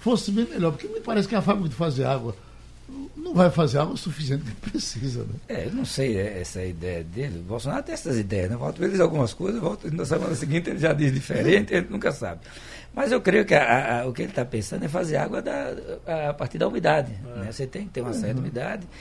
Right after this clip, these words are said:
Speaker 2: que hoje o pessoal já faz no Amazonas e vende na Europa e Estados Unidos.
Speaker 1: Ah, sim.
Speaker 2: Isso é, tem gente hoje ganhando muito dinheiro, né? Fabricando água, na umi-, como a Amazônia é muito úmida, você tá falando oitenta por cento de
Speaker 1: Uhum.
Speaker 2: umidade, né? Então é fácil de, de produzir,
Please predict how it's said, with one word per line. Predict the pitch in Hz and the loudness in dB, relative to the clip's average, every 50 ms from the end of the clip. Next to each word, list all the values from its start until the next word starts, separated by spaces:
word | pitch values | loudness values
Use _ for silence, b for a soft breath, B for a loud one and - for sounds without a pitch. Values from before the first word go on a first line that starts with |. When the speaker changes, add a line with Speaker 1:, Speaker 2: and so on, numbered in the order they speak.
| B B B B B | B B B B B
Speaker 2:
que | - 359 | 2 2
hoje | 185 196 226 233 254 | 4 4 4 2 2
o | - | 0
pessoal | - - - - - 185 180 180 | -2 -2 -2 0 2 2 4 4
já | 190 - | 4 4
faz | - 175 180 190 | 2 0 0 0
no | 190 214 | 0 0
Amazonas | 226 233 247 226 180 147 175 196 220 311 | -2 0 0 0 2 0 0 0 0 0
e | |
vende | 196 175 196 220 233 - | 0 0 0 0 0 -2
na | - 320 | -2 0
Europa | 330 349 - 175 226 - | 2 2 2 2 0 0
e | |
Estados | - 269 269 277 208 | 0 2 2 4 4
Unidos. | 403 392 - 139 202 214 139 107 - - - | 2 2 2 2 2 2 0 -2 -4 -6 -8
Speaker 1:
Ah, | - - 226 | -4 -4 -4
sim. | - - - 151 151 - - - - - | -4 -2 -2 0 0 -2 -2 -8 -14 -12
Speaker 2:
Isso | - - 415 | -8 -6 -4
é, | 403 320 240 - - - 160 143 - - - - - | -2 0 0 0 0 -2 -6 -8 -8 -12 -16 -14 -10
tem | - 330 | -8 -6
gente | 160 180 - - - | -4 -4 -4 -2 -2
hoje | - - - 220 | -2 0 -2 -2
ganhando | - - - - - 156 | -4 -4 -4 -4 -2 -2
muito | 165 214 - - | -2 -4 -4 -4
dinheiro, | - 175 160 160 160 175 208 262 - B B B B B B B B B B B | -2 0 2 2 2 2 0 -2 -8 B B B B B B B B B B B
né? | - 117 113 131 143 156 160 - - | -4 -2 0 0 0 0 0 -2 -6
Fabricando | - - - - 170 165 - - 139 139 143 143 | -6 -8 -6 -6 -6 -6 -2 0 2 4 4 4
água, | 135 139 139 156 202 196 180 | 4 4 4 2 2 0 -2
na | 180 185 190 214 | 0 0 0 0
umi-, | 202 170 143 127 123 | 0 0 -2 -2 -4
como | - - 160 156 143 | -4 -4 -2 0 0
a | |
Amazônia | 139 123 135 135 135 | 0 2 0 0 2
é | 139 | 2
muito | 151 165 151 - | 2 2 2 2
úmida, | 135 170 196 208 156 123 | 4 4 4 2 2 0
você | - 127 | -4 -4
tá | - 120 107 | -6 -6 -6
falando | - 117 110 113 110 | -4 -4 -4 -2 -2
oitenta | 101 98 - 131 135 131 | -4 -2 -4 -4 -4 -4
por | 127 - | -8 -10
cento | 107 - - 98 98 95 | -10 -8 -6 -6 -4 -4
de | 101 101 | -2 -2
Speaker 1:
Uhum. | |
Speaker 2:
umidade, | - 113 107 101 120 - 117 117 110 80 85 | 0 0 0 0 0 0 0 0 -2 -6 -8
né? | 92 117 - B B B B | -10 -12 -12 B B B B
Então | 110 104 | -4 -4
é | 95 | -2
fácil | - 104 107 143 - - - 101 90 | 0 2 2 2 2 0 -6 -10 -12
de, | 85 87 92 | -12 -12 -14
de | 95 101 | -14 -14
produzir, | - 95 101 117 131 123 98 127 214 | -12 -10 -10 -8 -8 -6 -4 -4 -4